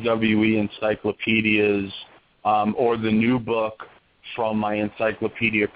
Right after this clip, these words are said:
co-author, Kevin Sullivan, the W W E fifty book, you know, the rest, thirty years of WrestleMania is, as I said earlier,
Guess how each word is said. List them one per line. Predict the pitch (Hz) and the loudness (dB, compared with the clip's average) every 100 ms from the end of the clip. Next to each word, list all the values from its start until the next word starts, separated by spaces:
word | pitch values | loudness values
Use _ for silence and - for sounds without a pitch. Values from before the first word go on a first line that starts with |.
| - | -2
co-author, | 117 113 107 104 - 107 101 - | 0 2 2 0 -2 -2 -2 -4
Kevin | 110 104 101 - | -4 -4 -6 -2
Sullivan, | 110 110 104 104 | 0 0 0 -2
the | 98 | -2
W | 104 104 104 | -2 0 0
W | 107 104 101 | 2 0 0
E | 101 98 - | 0 -2 -2
fifty | 120 - 110 | -4 -2 -4
book, | 101 101 98 - - - - - - - - 120 | 0 0 0 -4 -20 -20 -20 -20 -20 -20 -12 -2
you | |
know, | 113 | 0
the | 107 110 | 0 0
rest, | 120 120 123 - | 0 0 0 -2
thirty | 131 139 139 | 0 2 2
years | 131 131 120 | 2 2 -2
of | 117 | -2
WrestleMania | 113 117 - 113 113 113 113 110 110 107 - - - - - | -2 -4 -4 -2 -2 0 0 -2 -2 -4 -12 -20 -20 -14 -2
is, | 107 107 104 98 - | 2 2 2 -2 -4
as | 113 107 | -4 0
I | 107 - | 0 0
said | 127 113 | -2 2
earlier, | 113 113 113 104 101 | 2 2 2 2 2